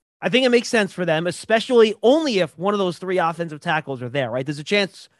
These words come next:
you know, they're all gone because the Panthers, I think, like you had in your draft, good chance they take one. Giants will be looking for one, and then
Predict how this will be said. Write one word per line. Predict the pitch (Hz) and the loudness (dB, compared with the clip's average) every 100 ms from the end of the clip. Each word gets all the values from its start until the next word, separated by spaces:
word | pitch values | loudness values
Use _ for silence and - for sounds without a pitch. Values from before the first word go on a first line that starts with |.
| _ _ _ | _ _ _
you | 170 | -2
know, | 160 | 2
they're | 180 | 4
all | 185 170 | 4 4
gone | 165 170 | 2 2
because | 160 | -2
the | 135 | -8
Panthers, | 143 175 160 160 | -4 -6 -4 -8
I | |
think, | 147 165 143 | -6 -6 -4
like | 139 | -4
you | 160 | -4
had | 156 | -4
in | 151 | -4
your | 143 | -2
draft, | 151 139 | -2 -2
good | 151 | -6
chance | 160 143 | -6 -6
they | 127 147 | -6 -8
take | 156 139 | -8 -6
one. | 143 147 139 _ _ _ | -4 -4 -6 _ _ _
Giants | 160 170 175 | 0 0 0
will | 160 | -4
be | |
looking | 156 151 151 | -2 -2 -4
for | 135 | -6
one, | 139 147 | -2 -2
and | 143 | 0
then | 143 139 | -2 -4